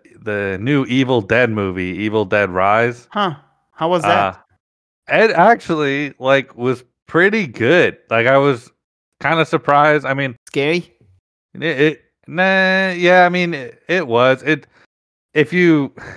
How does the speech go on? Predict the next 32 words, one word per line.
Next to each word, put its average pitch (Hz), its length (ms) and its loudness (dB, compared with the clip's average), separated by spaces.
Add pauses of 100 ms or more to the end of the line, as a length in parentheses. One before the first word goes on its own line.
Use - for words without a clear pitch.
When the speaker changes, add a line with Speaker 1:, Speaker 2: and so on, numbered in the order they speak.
(140)
Speaker 1:
if 135 160 -8
you 151 80 -6
go 190 220 2
into 160 260 0
it 123 80 0
knowing 123 300 0
what 113 140 -2
to 113 100 -4
expect, 95 440 -6
I 104 40 -8
mean, 113 380 -8
Evil 160 260 0
Dead 117 300 0
is, 104 280 -2
tends 117 240 -6
to 110 120 -10
be 101 460 -8 (680)
more 101 280 -4
gross 95 640 -4
and 90 360 -14
gory 104 640 -2
and 98 160 -8
stuff, 104 600 -4
but 95 280 -4
Speaker 2:
Oh, 123 40 -8
yeah, 120 200 -8
that's 127 280 -6
not 120 160 -2
Speaker 1:
what 127 100 4
Speaker 2:
for 113 80 -2
me 113 160 -8
then. 107 320 -12